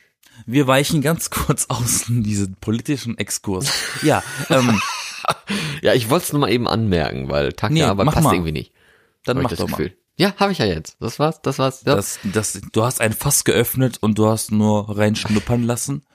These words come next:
Speaker 2: Genau.
Speaker 1: Das ist nicht nett.
Speaker 2: <laughs> So ist das. Ja, aber wo ist denn überhaupt die Technologie? Ich meine, ne, dieses Jahr
Speaker 1: Überall.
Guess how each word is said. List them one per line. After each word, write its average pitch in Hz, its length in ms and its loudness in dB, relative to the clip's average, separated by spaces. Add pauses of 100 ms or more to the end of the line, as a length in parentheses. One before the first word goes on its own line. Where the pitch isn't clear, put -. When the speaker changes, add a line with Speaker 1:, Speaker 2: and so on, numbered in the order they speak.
(180)
Speaker 2:
Genau. 87 340 2 (540)
Speaker 1:
Das 110 200 0
ist 110 140 -2
nicht 107 320 2
nett. - 400 -8 (100)
Speaker 2:
<laughs> - 300 -8 (720)
So 87 160 -4
ist 76 220 0
das. 82 140 0
Ja, 127 80 4
aber 147 140 4
wo 156 120 2
ist 185 180 0
denn 135 100 2
überhaupt 107 300 2
die 101 80 0
Technologie? 87 560 -2
Ich 95 100 -4
meine, 113 240 -2
ne, 147 220 0 (240)
dieses 117 320 -4
Jahr 120 180 6
Speaker 1:
Überall. 160 480 2